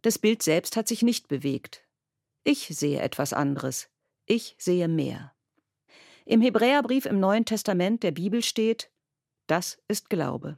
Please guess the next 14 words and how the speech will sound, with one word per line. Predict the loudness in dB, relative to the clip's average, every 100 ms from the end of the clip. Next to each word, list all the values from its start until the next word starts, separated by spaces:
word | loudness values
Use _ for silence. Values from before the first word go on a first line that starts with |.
| _ _ _ _ _ _ _ _
Glauben | 2 4 6 4
bedeutet, | 4 2 2 0 -4
mehr | 0 2 2
zu | -2 -8
sehen. | -8 -8 -10 -12 -16 _ _ _ _ _
Durch | -4 0
Gitterstäbe | 0 0 -2 -2 -2 -4
zu | -6
gucken | -4 -4 -2 -4
und | -4
trotzdem | -4 -2 -2 -2
zuversichtlich | -2 -2 -4 -6 -10 -12 -10
zu | -8
bleiben. | -6 -6 -4 -6 -8